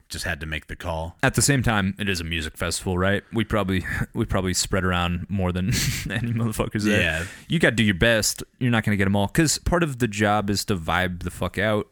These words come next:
Speaker 2: at the same time.
Speaker 1: Right.
Speaker 2: You don't want to, like, completely. I do look back at that eighty thirty-five where Jorb and I were running around taking pictures, and I was like, "I was playing a whole different game that day,
Speaker 1: Right.
Speaker 2: man." <laughs> I, like, didn't even go to the festival. I was just
Speaker 1: Yeah.
Speaker 2: like,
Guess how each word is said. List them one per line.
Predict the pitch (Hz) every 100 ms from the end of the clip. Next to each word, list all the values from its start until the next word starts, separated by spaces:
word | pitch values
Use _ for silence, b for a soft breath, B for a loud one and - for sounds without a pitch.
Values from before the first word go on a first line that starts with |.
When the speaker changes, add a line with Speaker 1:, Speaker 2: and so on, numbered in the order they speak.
| -
Speaker 2:
at |
the | -
same | - 95 87
time. | - 85 87 90
Speaker 1:
Right. | 98 87 85 85
Speaker 2:
You |
don't | 101 95
want | 92 90
to, | 92
like, | 87 85 - - -
completely. | - 95 101 95 95 B B
I | 110
do | 110 120
look | 117
back | 113 107
at | 101
that | 95
eighty | - 101 98
thirty-five | 98 92 95 92
where | 92
Jorb | - 95 90
and | 92
I |
were | 92
running | 85 90 92
around | 92 90
taking | 98 - 95 - -
pictures, | 104 - 95 104
and | 98
I |
was | 98
like, | 98 -
"I | 120
was | 175
playing | 165 117
a | 95
whole | - 107
different | 87 107 95 85
game | 82 78
that | 87
day, | 101 92
Speaker 1:
Right. | 90
Speaker 2:
man." | 90 85 85
<laughs> |
I, | - - 220
like, | 202 185 139
didn't | 151 151
even | 135 117
go | 104 101
to | 101
the | 92
festival. | - 85 - 95 107 123
I |
was | 73 -
just | 143 135
Speaker 1:
Yeah. | 127 90 101
Speaker 2:
like, | 226 - 240 220 240